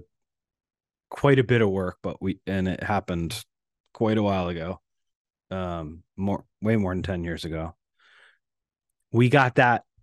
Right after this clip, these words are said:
uh, C L O licensing fund line itemed for the Servid Health program or this C W D program at ag specifically, right? So if you know anything about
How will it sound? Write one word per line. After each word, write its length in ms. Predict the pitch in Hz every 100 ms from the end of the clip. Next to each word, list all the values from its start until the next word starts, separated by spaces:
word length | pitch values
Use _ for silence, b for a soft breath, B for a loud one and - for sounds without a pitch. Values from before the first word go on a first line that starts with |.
| _ _ _ - - -
uh, 180 | 110 92
C 300 | - - 135
L 180 | 127 123
O 140 | 117
licensing 640 | 101 104 110 113 95 104
fund 380 | 87 98 92 87 - -
line 460 | 101 110 120 127
itemed 540 | 113 101 95 95 104 - _ _ _ _ _ _ _ _ _ _ _ _ _ _ _ _ _ _
for 640 | - - 127 127 127 120 -
the 140 | 117
Servid 460 | - - 123 107 95
Health 260 | 107 95 -
program 680 | - 101 95 95 92 90 82 _ _ _
or 180 | 92 90
this 400 | 95 - - - -
C 320 | - - 113
W 280 | 113 98 98
D 160 | 101
program 680 | 95 101 95 87 92 90 - -
at 260 | 107 120 -
ag 320 | 107 107 101
specifically, 720 | - - - 92 - - 57 -
right? 260 | 101 107 -
So 320 | 104 92 90 b b b b
if 180 | - -
you 40 | 117
know 100 | 117
anything 320 | 120 120 117
about 400 | 110 107 104